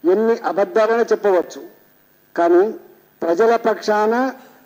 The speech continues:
ప్రజాక్షేత్రంలో ఉన్నటువంటి పార్టీలుగా, ప్రతిపక్ష నాయకులుగా మేమైనా సమస్యలు తీసుకొని ప్రస్తావిద్దామంటే మాత్రం అక్కడ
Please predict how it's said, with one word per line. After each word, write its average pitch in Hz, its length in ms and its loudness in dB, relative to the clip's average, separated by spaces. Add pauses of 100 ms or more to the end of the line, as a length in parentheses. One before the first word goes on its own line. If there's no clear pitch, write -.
ప్రజాక్షేత్రంలో 220 840 2
ఉన్నటువంటి 196 440 2
పార్టీలుగా, 190 960 -2
ప్రతిపక్ష 180 460 -6
నాయకులుగా 185 760 0
మేమైనా 180 420 0
సమస్యలు 190 400 -6
తీసుకొని 180 280 -4
ప్రస్తావిద్దామంటే 170 840 -4
మాత్రం 147 360 -8 (680)
అక్కడ 156 420 -2